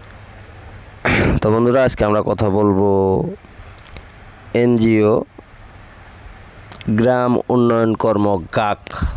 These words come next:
জাতীয় পর্যায়ের একটি বেসরকারি উন্নয়ন সংস্থা, যাদের, আহ, শাখা প্রায় সারা বাংলাদেশে আছে।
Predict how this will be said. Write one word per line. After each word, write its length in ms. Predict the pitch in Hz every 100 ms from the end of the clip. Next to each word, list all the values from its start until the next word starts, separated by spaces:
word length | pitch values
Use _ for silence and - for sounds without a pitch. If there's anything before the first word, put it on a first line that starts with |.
| - 87
জাতীয় 340 | 113 - 113
পর্যায়ের 360 | 92 107 107 104
একটি 180 | 95
বেসরকারি 600 | 107 107 107 139 156 147
উন্নয়ন 360 | 120 117 110 98
সংস্থা, 480 | - 92 - - - - - - - - - - - - - - - - - - - - - -
যাদের, 440 | 92 113 107 123 107
আহ, 120 | 123 117 113 110 107 104
শাখা 540 | - 120 - 120 110
প্রায় 240 | - 123
সারা 260 | 104 110 107
বাংলাদেশে 600 | 101 107 104 92 - 107
আছে। 320 | 95 - -